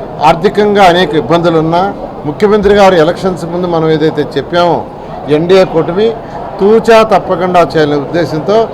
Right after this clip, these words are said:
మేనిఫెస్టోలో ఉండేది ఒక్కొక్కటి చేస్తూ ప్రభుత్వం రాగానే వెంటనే పెన్షన్స్ మూడు వేల నుంచి నాలుగు వేలు, వికలాంగులకు ఆరు వేలు,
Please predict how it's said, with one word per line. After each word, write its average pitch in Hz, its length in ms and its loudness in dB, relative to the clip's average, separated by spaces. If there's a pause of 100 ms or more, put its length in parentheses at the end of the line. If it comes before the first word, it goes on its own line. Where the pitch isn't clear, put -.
(360)
మేనిఫెస్టోలో 190 720 4 (120)
ఉండేది 180 300 0
ఒక్కొక్కటి 156 460 -4
చేస్తూ 160 280 0 (960)
ప్రభుత్వం 208 560 4
రాగానే 190 540 4 (520)
వెంటనే 202 420 2 (260)
పెన్షన్స్ 175 420 -2 (160)
మూడు 160 240 0
వేల 185 240 2
నుంచి 160 260 -4
నాలుగు 156 320 2
వేలు, 156 200 4 (260)
వికలాంగులకు 185 640 4 (140)
ఆరు 156 180 4
వేలు, 156 240 2